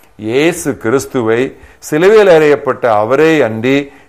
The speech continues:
வேறொன்றையும் உங்களுக்குள்ளே அறியாதிருக்க தீர்மானித்திருந்தேன். அல்லாமலும் "நான் பலவீனத்தோடும் பயத்தோடும் மிகுந்த நடுக்கத்தோடும் உங்களிடத்தில் இருந்தேன். உங்கள் விசுவாசம் மனுஷருடைய ஞானத்தினால் அல்ல,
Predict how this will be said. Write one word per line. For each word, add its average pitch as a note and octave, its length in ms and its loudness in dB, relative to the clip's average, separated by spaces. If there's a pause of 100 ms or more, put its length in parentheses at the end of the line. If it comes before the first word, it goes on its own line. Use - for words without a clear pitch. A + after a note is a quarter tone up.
வேறொன்றையும் D#3 800 2
உங்களுக்குள்ளே D3 680 0
அறியாதிருக்க B2+ 760 0
தீர்மானித்திருந்தேன். A2+ 1120 -4 (500)
அல்லாமலும் B2+ 760 0 (300)
"நான் A2 440 -2
பலவீனத்தோடும் C#3 1120 0
பயத்தோடும் D3+ 840 0
மிகுந்த D3 600 -2
நடுக்கத்தோடும் F#3 800 2
உங்களிடத்தில் C3+ 600 -2
இருந்தேன். G#2+ 480 -4 (420)
உங்கள் A#2+ 280 -4
விசுவாசம் D3+ 640 0
மனுஷருடைய C3 600 -2
ஞானத்தினால் A#2+ 640 -4
அல்ல, C#3 440 2